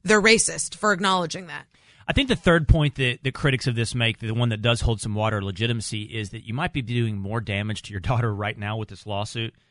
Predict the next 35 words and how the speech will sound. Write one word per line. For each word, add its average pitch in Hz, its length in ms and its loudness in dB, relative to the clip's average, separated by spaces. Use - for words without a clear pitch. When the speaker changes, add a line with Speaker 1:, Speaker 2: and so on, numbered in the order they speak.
Speaker 2:
than 127 120 2
if 123 100 -2
you 127 60 -2
just 120 280 -6
moved 135 280 2
on 123 200 0
with 101 160 -10
life. 101 240 -12
And 165 100 2
I 185 60 2
do 247 160 -2
think 185 180 -4
it's 151 100 -10
a 147 60 -6
little 151 200 -4
awkward 143 300 -4
for - 60 -20
the 117 80 -12
daughter 120 380 0
at 120 100 -10
some 123 140 -8
point 123 180 -12
to 120 60 -18
realize 117 240 -6
your 113 80 -14
parents 135 400 -2
sued 117 320 -6
over 101 340 -10
the 113 80 -6
racial 120 360 -4
makeup 113 500 -6
that 117 120 -6
you 127 240 0
are. - 340 -4
Speaker 1:
Uh, 302 60 4